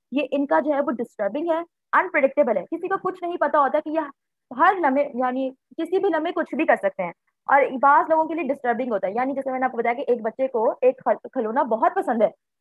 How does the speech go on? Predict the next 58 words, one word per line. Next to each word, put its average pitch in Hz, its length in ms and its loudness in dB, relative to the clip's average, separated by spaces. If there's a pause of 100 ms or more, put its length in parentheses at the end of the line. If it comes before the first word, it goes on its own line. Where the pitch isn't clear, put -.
(120)
चंद 320 120 4
लम्हे 349 160 -2
बाद 330 180 2
वो 381 60 -2
उसको 392 140 -4
तोड़ 339 220 0
देता 466 220 4
है। 190 100 0 (400)
लोगों 262 200 4
के 370 100 -2
लिए 359 60 -2
तो 415 80 -4
डिस्टर्बिंग 349 520 -4
है, 330 80 0
"यार, 262 180 2
ये 480 180 4
कैसे 480 440 -4
हरकत 494 340 0
कर 285 80 2
रहा 262 60 0
है, 240 60 0
अभी 277 80 -6
पसंद 277 340 -6
था, 359 40 2
अभी 320 120 -2
गले 233 200 -2
लगाया 320 220 0
था, 294 80 0
अब 226 60 -4
तोड़ 226 220 -2
दिया 392 120 -2
ज़मीन 370 200 -8
पे 349 60 -12
फेंक 330 180 -8
के।" 285 120 -6 (800)
ऐसे 302 220 0
लोगों 320 180 2
को - 80 -4
dramatic 233 480 0
भी 254 80 -2
कहा 202 160 -2
जाता 170 240 -4
है, 165 140 -12
यानी 247 260 0
हर 269 120 4
चीज़ 262 240 -10
को 277 80 -2
बढ़ा-बढ़ा 226 680 0
के 247 100 -2
बताते 190 300 -6
हैं। 190 80 -8 (320)
अगर 254 180 2
किसी 262 200 -6
बच्चे 226 220 -6
को 247 80 -4
चोट 277 360 -2
लगी 208 260 -4
है, 208 120 6